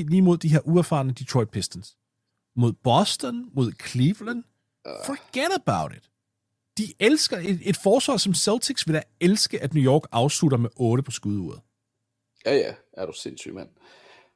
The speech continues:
Speaker 2: Altså, og, og det er jo det, man, man ved jo godt, at Boston nok skal have en, en eller to kampe, hvor de ikke rammer udefra, og så har Knicks måske en chance, men altså, der er meget mere, der skal gå galt for Boston, end, øh, og, og, og så omvendt er der rigtig meget, der skal lykkes for Knicks, før at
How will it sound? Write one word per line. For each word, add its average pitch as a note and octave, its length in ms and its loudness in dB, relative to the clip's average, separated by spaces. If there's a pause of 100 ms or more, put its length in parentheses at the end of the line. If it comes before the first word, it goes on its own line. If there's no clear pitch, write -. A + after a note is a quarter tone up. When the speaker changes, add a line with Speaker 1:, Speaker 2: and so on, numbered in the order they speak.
Speaker 2:
Altså, B2 280 0
og, B2+ 280 0
og C3 120 0 (140)
det C#3+ 60 2
er C3+ 40 4
jo C3 60 -2
det, D3 140 4
man, B2+ 240 2 (640)
man B2 120 -2
ved D3+ 140 12
jo D3 60 8
godt, A#2 180 8
at A2+ 80 -2
Boston A#2 320 2
nok A2 160 0
skal - 160 -2
have C3+ 200 2
en, G#2+ 160 -2 (200)
en A#2 180 -4
eller F#2+ 140 -4
to B2 220 -4
kampe, G#2+ 280 -4
hvor G#2 120 -2
de G#2+ 120 -6
ikke C3 160 -4
rammer C#2+ 340 -6 (100)
udefra, E2+ 460 -2
og - 120 -4
så G#2+ 120 0
har G2 140 -2
Knicks G#2 300 -6
måske G#2 220 -8
en F#2+ 100 -8
chance, G#2 380 -4
men F#2 260 -6 (840)
altså, - 260 -8 (100)
der A2 60 2
er A#2+ 40 4
meget C3 240 2
mere, B2+ 160 6
der A#2+ 80 2
skal A#2 200 -4
gå A#2 160 0
galt A#2+ 260 4
for B2+ 80 -2
Boston, A2 600 2
end, G2+ 200 -4
øh, D#2+ 280 -2
og, - 400 -4
og, - 160 -10
og A#2 100 -6
så A2+ 260 2
omvendt A#2+ 340 2
er - 60 2
der A2 120 0
rigtig A2 260 -2
meget, A2 220 4
der A2+ 80 2
skal A2+ 180 -4
lykkes A2 340 -2
for - 80 -6
Knicks, G2+ 320 -8
før G2 200 0
at F2+ 100 -4